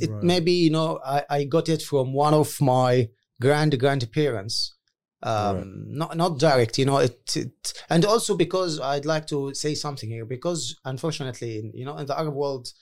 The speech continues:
Speaker 2: Mm.
Speaker 1: people are getting married f-, relatively from each other
Speaker 2: Yeah.
Speaker 1: between cousins. That's why, you know, this disease is quite common in, you know, in, in the Middle East,
Speaker 2: Right.
Speaker 1: uh, more than in Europe or U S A.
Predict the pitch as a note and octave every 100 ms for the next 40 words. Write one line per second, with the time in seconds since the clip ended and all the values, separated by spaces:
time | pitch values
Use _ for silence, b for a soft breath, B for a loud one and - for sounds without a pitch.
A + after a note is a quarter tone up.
0 | b F#2+ F#2+ E3 E3+ C#3+ C3+ B2+ B2 A#2+
1 | A2+ C#3+ D3 C3+ C3 C3+ - - - -
2 | - - C#3 E3 D#3 D3+ B2+ A#2+ - B2+
3 | D3 - C3+ D3 D#3 E3 D#3+ _ - G2
4 | B2 C3 D3 C3 D#3 D#3 D#3+ E3 - -
5 | b b b b - D#3+ D#3+ D#3+ D3+ C#3+
6 | C3+ C3+ C3 C#3 B2 A#2+ B2+ C#3 C3+ A2
7 | B2 A2 - - D3 - - D3 C#3 A#2+
8 | A2+ _ - A#2 A2 A2+ A2 A#2+ B2+ A#2
9 | A#2+ A2+ A#2 A2+ B2 A#2 C3 D3 A#2+ B2+
10 | A#2 - - _ - G#2 G#2 G#2 G2 B2
11 | B2+ D3 D3 B2+ C3 C3 A#2 A2+ A#2+ C3
12 | A2 A2 A2 A2+ A2+ A2+ G#2+ A2 A2